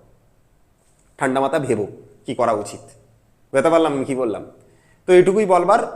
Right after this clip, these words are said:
আর কিছু এখান থেকে বলবার নেই বিশেষ কিছু, ঠিক আছে? প্র্যাকটিস ভালো করে করো, প্রিপারেশন নাও, কোনো অসুবিধা হলে আমাদের কোর্সে আসো, আরও ডিটেলসে ওখানে ক্লাস হবে, ঠিক আছে? শেষ মুমেন্টে যদি তোমার সারা বছর কিছু পড়া না থাকে, কোর্সে এসে দেখো, ডিটেলস আমি করিয়ে দেবো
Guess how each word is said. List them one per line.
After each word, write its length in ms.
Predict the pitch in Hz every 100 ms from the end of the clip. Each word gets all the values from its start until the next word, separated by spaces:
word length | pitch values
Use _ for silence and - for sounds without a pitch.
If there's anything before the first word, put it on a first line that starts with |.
| -
আর 220 | 131 143 143
কিছু 180 | - 180
এখান 240 | 170 165 156
থেকে 140 | 165
বলবার 400 | 131 135 147 151
নেই 180 | 139 160
বিশেষ 280 | 147 147 -
কিছু, 220 | 147 202 - -
ঠিক 120 | 143
আছে? 160 | 160 135 - - _ _
প্র্যাকটিস 440 | 160 151 - 208 135
ভালো 160 | 165
করে 160 | 170 175
করো, 220 | 165 156 - - -
প্রিপারেশন 420 | 147 165 170 180
নাও, 320 | 170 160 170 -
কোনো 140 | 156
অসুবিধা 360 | 143 - 160 160
হলে 160 | 165 160
আমাদের 220 | 151 151
কোর্সে 360 | 147 143 165
আসো, 220 | 160 160 233 - _ _
আরও 180 | 135 151
ডিটেলসে 360 | 135 131 123 113
ওখানে 180 | 104
ক্লাস 200 | 98 98 -
হবে, 120 | 95 - _ _ _ _ _
ঠিক 100 | 180
আছে? 220 | 202 151 - - -
শেষ 280 | - 196 202
মুমেন্টে 440 | 202 208 208 220 220
যদি 180 | 175
তোমার 180 | 175 180
সারা 220 | 170 151
বছর 180 | 170 180
কিছু 220 | 170 180 175
পড়া 140 | 165
না 120 | 165
থাকে, 200 | 170 170 190
কোর্সে 300 | 151 151 180
এসে 140 | 165 165
দেখো, 220 | 160 208 - - _ -
ডিটেলস 320 | 131 139 131
আমি 120 | 120
করিয়ে 220 | 107 95 90
দেবো 160 | 90